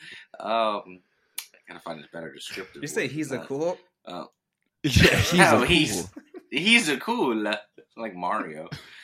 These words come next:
Speaker 1: Um, <laughs> no, he, uh, is very intense, and I like how everything that he does looks very physical, and that he's actually in a fight. Those are, like, my favorite things about him.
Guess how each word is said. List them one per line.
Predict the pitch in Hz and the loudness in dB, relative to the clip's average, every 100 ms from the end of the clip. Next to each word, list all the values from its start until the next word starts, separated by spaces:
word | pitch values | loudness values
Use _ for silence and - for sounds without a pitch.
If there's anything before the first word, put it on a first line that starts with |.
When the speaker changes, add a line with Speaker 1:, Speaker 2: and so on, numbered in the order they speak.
| - _ - | -20 _ -4
Speaker 1:
Um, | 120 117 120 123 - - - | -2 0 -4 -10 -20 -20 -20
<laughs> | - - - - - _ _ _ | -20 -18 -18 -18 -20 _ _ _
no, | 127 156 107 | 0 0 2
he, | 117 139 143 - _ | -2 -4 -6 -8 _
uh, | - 87 78 - _ _ _ _ _ _ - _ _ | -8 -8 -8 -16 _ _ _ _ _ _ -20 _ _
is | - 104 | -16 -14
very | 107 131 151 139 131 123 113 98 90 _ _ - | -4 -4 -2 -4 -6 -6 -10 -14 _ _ _ -14
intense, | 101 - 113 78 - - - _ - | -12 -6 -6 -6 -12 -14 -16 _ -16
and | 90 85 85 76 - _ | -12 -12 -14 -16 -20 _
I | 90 | -12
like | 92 98 95 - - - _ _ _ _ _ _ | -10 -8 -10 -14 -20 -20 _ _ _ _ _ _
how | - 90 | -10 -8
everything | - 95 101 - 95 95 | -8 -10 -12 -12 -12 -10
that | 87 | -12
he | 90 | -12
does | 87 87 87 | -14 -14 -14
looks | 85 | -16
very | 82 87 85 | -12 -12 -12
physical, | - 98 95 - 95 92 87 - - | -12 -12 -14 -12 -10 -10 -12 -16 -20
and | 87 | -18
that | 82 80 | -16 -16
he's | 90 80 | -16 -14
actually | 82 80 - 82 73 | -14 -14 -14 -12 -14
in | 78 | -18
a | |
fight. | - - - _ | -20 -20 -20 _
Those | 78 80 | -20 -20
are, | |
like, | 71 - | -20 -20
my | - | -20
favorite | - 69 58 55 | -20 -20 -20 _
things | 62 _ - | -20 _ -20
about | - - | -20 -20
him. | 71 | -20